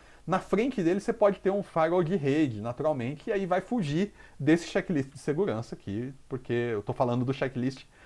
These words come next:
do site especificamente, né? É, se for a sua realidade, você lida também com essa infra, com a rede, com o firewall da Amazon, você pode colocar no seu checklist e tal.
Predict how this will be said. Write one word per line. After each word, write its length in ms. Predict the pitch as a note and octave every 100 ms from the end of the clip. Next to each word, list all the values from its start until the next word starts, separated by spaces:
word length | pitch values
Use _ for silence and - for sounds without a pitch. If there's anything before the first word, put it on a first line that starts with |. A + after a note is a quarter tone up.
| -
do 220 | B2+ F3
site 420 | G3+ - D3+ D3+ D3+
especificamente, 840 | - C#3 C#3 - F3+ A2 F2 - -
né? 120 | F#2+ - - - - - -
É, 160 | F#2+ E2+ E2 D#2+ E2+ A#2 - - - G2+ G2 - F2+
se 380 | - - -
for 220 | D#4+ - D#3+
a 40 |
sua 220 | D#3 B2+
realidade, 480 | A#2 C#3 C#3+ G#2+ C3+
você 80 | A2
lida 240 | G2+ A#2
também 540 | G#2+ C3 A#2 G2+ B2 B2
com 80 |
essa 240 | A2 - G2+
infra, 340 | G2+ A2+ A2+
com 120 | -
a 40 | G2
rede, 540 | - G2+ A2+ F#2 E2+ - - -
com 200 | - A#2+
o 20 |
firewall 460 | A#2+ - A2+ B2 A2
da 280 | G#2 G#2 B2+
Amazon, 240 | B2 G#2
você 140 | -
pode 340 | G3+ - C3 C3+
colocar 380 | G3 F#3+ B2 B2+
no 60 |
seu 140 | A#2 G#2+
checklist 480 | A2+ - G#2+ G2+ -
e 20 |
tal. 180 | D#2+